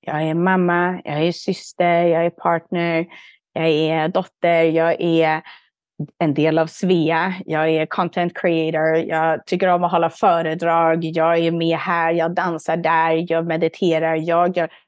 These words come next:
Vad är alla de här olika delarna som är en del av mig?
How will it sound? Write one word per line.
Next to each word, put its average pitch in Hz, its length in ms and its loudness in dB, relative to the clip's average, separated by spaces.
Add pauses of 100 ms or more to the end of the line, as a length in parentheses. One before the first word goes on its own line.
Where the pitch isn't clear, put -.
Vad 262 360 2
är 269 80 6
alla 208 340 0
de 180 140 -2
här 175 160 -4
olika 170 460 0
delarna 170 760 -2
som 180 280 -2
är 160 120 0
en 160 120 -6
del 156 320 -2
av 170 80 -4
mig? 226 320 -2